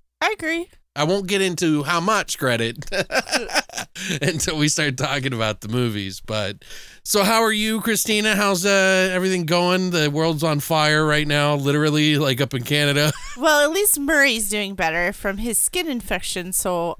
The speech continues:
Speaker 1: and then we, we heard back from the vet, so
Speaker 2: Right.
Speaker 1: it's not that bad. So I'm happy.
Speaker 2: Yeah, he's healing,
Speaker 1: The world
Speaker 2: guys, so
Speaker 1: can
Speaker 2: he's
Speaker 1: bur-
Speaker 2: doing much better if you're wondering.
Speaker 1: The world can burn. I'm
Speaker 2: <laughs>
Speaker 1: fine.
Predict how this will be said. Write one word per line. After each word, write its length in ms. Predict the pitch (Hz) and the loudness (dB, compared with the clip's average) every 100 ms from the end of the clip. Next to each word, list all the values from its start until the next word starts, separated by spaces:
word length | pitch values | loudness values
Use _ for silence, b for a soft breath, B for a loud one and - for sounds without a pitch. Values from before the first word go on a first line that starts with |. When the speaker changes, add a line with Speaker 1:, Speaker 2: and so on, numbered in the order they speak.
| - | -8
Speaker 1:
and 220 | 180 190 | -8 -6
then 220 | 190 180 | -10 -10
we, 160 | - 190 | -14 -16
we 240 | 180 190 | -12 -8
heard 200 | 202 220 | -6 -4
back 160 | 196 202 | -2 -4
from 140 | - 220 | -4 -8
the 80 | |
vet, 360 | 220 269 233 - | -4 0 0 0
so 380 | - 185 170 - b b | 0 0 -2 -4 b b
Speaker 2:
Right. 360 | 113 110 104 - | -2 -2 -2 -6
Speaker 1:
it's 220 | 190 - | -8 -6
not 340 | 196 196 175 - - - - | -4 -2 -4 -6 -14 -16 -10
that 180 | 196 185 | -8 -4
bad. 300 | 226 180 143 - | -2 -2 -4 -4
So 400 | - 180 175 151 | -4 -2 -6 -8
I'm 220 | - 185 233 | -4 -4 -4
happy. 500 | 233 190 170 135 151 | -4 -6 -6 -12 -4
Speaker 2:
Yeah, 160 | 160 165 | 0 2
he's 240 | 196 202 | 0 -2
healing, 320 | 220 208 170 | 0 2 2
Speaker 1:
The 80 | 127 | 2
world 120 | 117 110 | 2 2
Speaker 2:
guys, 160 | 107 | 0
so 180 | - 120 | 0 2
Speaker 1:
can 80 | 117 | 2
Speaker 2:
he's 80 | - | 0
Speaker 1:
bur- 40 | |
Speaker 2:
doing 180 | 156 147 | 2 0
much 180 | 135 - | 0 0
better 300 | 127 120 104 | 0 0 0
if 80 | 98 | -2
you're 100 | 107 | -4
wondering. 500 | 107 104 95 80 87 | -4 -4 -6 -8 -10
Speaker 1:
The 100 | 202 | -10
world 300 | 190 220 214 | -6 -4 -6
can 160 | - 208 | -10 -8
burn. 400 | 196 165 160 180 _ _ | -4 -4 -6 -12 _ _
I'm 120 | - | -10
Speaker 2:
<laughs> 40 | 196 | -8
Speaker 1:
fine. 320 | 202 175 151 | -4 -4 0